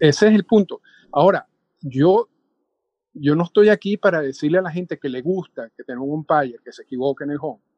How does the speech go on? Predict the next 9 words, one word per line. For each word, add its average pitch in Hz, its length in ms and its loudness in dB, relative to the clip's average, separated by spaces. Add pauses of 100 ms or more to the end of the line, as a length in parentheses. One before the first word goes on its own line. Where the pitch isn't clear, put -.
(880)
eh, 131 180 -12 (360)
que 143 80 -2
eso 131 160 -6
está 135 180 -2
mal, 135 260 0 (680)
¿no? - 80 -16
<laughs> - 0 -
O - 40 -16
sea, - 400 -4